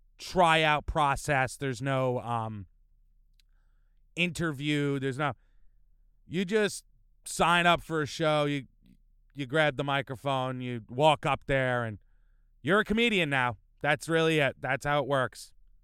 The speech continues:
It's part of the beauty of it, while also perhaps some of the downside. But I think I'm gonna start making myself more of a figure at these, uh,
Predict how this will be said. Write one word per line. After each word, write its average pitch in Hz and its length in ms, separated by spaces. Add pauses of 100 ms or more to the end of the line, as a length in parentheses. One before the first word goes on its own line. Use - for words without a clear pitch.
(920)
It's - 120
part 233 240
of 185 140
the 170 80
beauty 185 420
of 139 160
it, 135 220 (280)
while 156 360
also 135 580 (1300)
perhaps 139 380
some 143 200
of 131 60
the 127 80
downside. 117 840 (1800)
But 165 80
I 202 80
think 269 180
I'm 269 120
gonna 247 120
start 220 300
making 196 320
myself 165 560
more 151 560
of 123 140
a 135 80
figure 123 500
at 117 220
these, 110 340
uh, 107 300